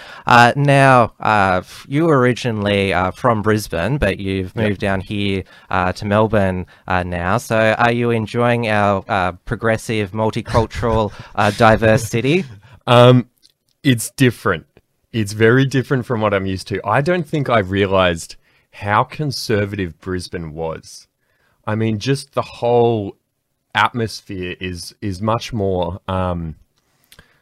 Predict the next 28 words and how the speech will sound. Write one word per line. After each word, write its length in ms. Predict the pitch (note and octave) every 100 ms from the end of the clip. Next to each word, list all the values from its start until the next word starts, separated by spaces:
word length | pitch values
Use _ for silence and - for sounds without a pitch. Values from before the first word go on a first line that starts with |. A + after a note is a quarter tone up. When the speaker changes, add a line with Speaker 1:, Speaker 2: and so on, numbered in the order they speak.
| _
Speaker 2:
like, 220 | G#2 G#2
obviously 420 | C3 C3+ A2+ A2+
very 300 | F2 G#2 G#2
multicultural, 1040 | F2+ F2+ G2 A2+ - F2+ F#2+ - A#2 C#3 F3+ _ _ _
um, 480 | G#2+ G2+ F#2+ F2+ E2 _ _ _ _ -
but 120 | G2+
there's 180 | G#2+ F#2+
sort 200 | C3+ C#3+
of 100 | B2+
an 140 | G#2+ -
attitude 540 | F#2 G2 G2+ - F#2+ E2
here 260 | G2 F#2
that, 240 | F2+ F2 - _ _ _ _ _
like, 300 | F#2+ F2+ _
progressivism 920 | A#2 F2 G2 G2+ G#2+ A2+ G2 F2+ F#2
is, 360 | F2 E2 D#2+ - _ _ _ _
is 220 | G2+ G2 D#2+
just 220 | G#3+ G2+
normal, 500 | F2+ G2+ B2 C#2 - _ _ _ _
and 240 | A2 G2
quite 280 | - A2 G2+
extreme 440 | F#2+ - G#2+ G#2 G#2+
progressivism 800 | G2+ F#2 F#2 - F2+ F2 F2 E2+
as 160 | D#2
well. 380 | F#2 G#2 C2 _ _ - _ _ _ _
So, 280 | - A2+ G#2
you 100 | G2 _ _ _
know, 120 | C3+